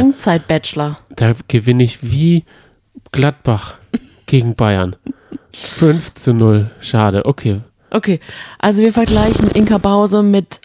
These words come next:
Speaker 1: Paul Janke. Es sind beide blonde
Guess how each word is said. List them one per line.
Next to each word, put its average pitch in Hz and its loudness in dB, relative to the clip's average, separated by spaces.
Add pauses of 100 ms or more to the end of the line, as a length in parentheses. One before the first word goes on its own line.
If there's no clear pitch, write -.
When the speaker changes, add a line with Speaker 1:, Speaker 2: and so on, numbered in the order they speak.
(120)
Speaker 1:
Paul 175 0
Janke. 156 0
Es 90 -6
sind 185 -2
beide 247 0 (1040)
blonde 180 2